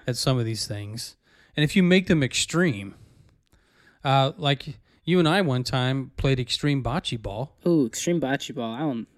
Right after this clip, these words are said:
Speaker 2: yeah, that's a good game.
Speaker 1: Bocce ball is not big around here
Speaker 2: Oh,
Speaker 1: in
Speaker 2: no.
Speaker 1: Illinois, but down in Florida, it's huge 'cause of all the retirement people.
Speaker 2: Oh, yeah, yeah.
Speaker 1: But, uh,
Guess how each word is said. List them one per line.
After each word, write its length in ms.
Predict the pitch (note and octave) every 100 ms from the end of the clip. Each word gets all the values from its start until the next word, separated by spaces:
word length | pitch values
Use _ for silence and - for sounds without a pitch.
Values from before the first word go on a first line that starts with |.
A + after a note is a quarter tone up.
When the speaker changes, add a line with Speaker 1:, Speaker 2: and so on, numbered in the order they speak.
| G#2
Speaker 2:
yeah, 260 | C#3 B2 - -
that's 240 | D3+ E3
a 40 | C#3+
good 280 | B2 C3+ A#2+
game. 340 | B2+ A#2 A2+ _ -
Speaker 1:
Bocce 300 | B3 - D#4
ball 140 | A#3+
is 80 | E3
not 240 | G3 F3+
big 220 | C3 F3 D#3+
around 280 | A2 A2
here 280 | G#2+ D#3+ B2+ -
Speaker 2:
Oh, 220 | D3+ A#2+
Speaker 1:
in 80 | C#3
Speaker 2:
no. 80 | C#3+
Speaker 1:
Illinois, 380 | C#3 C3+ C#3 G#2
but 100 | B2+
down 180 | C#3+ G3+
in 80 | D#3
Florida, 420 | - F#3 G3+ A2
it's 180 | G#2 -
huge 260 | G3 D3+ A2+
'cause 160 | - A#2+
of 80 |
all 60 | C3+
the 80 | B2
retirement 500 | A2+ - D#3+ A#2+ G#2+
people. 180 | - G3+
Speaker 2:
Oh, 40 |
yeah, 300 | D#3 C#3+ A#2 -
yeah. 240 | - C3+ A#2 - _ _ - -
Speaker 1:
But, 240 | - C#3+ D#3
uh, 300 | C3 B2